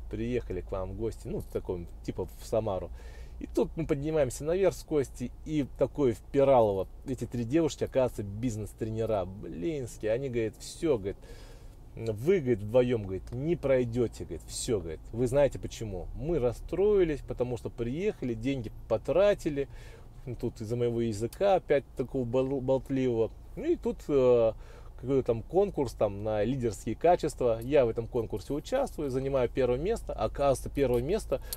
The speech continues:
автоматически проходишь в следующий круг ада. И, в общем, я во всех, э, кругах ада, это было три штуки,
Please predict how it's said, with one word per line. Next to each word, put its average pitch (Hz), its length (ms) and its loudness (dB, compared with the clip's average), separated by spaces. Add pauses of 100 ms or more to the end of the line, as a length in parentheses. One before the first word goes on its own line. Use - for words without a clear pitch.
автоматически 117 600 -4
проходишь 131 480 4
в 92 140 -4
следующий 120 500 -2
круг 110 340 -2
ада. 95 300 -4 (360)
И, 190 100 -2
в 190 80 4
общем, 156 220 0
я 139 160 6
во 147 80 4
всех, 139 280 2
э, 117 460 6
кругах 127 440 4
ада, 113 280 4
это 95 140 -2
было 110 200 2
три 117 180 -2
штуки, 104 380 -4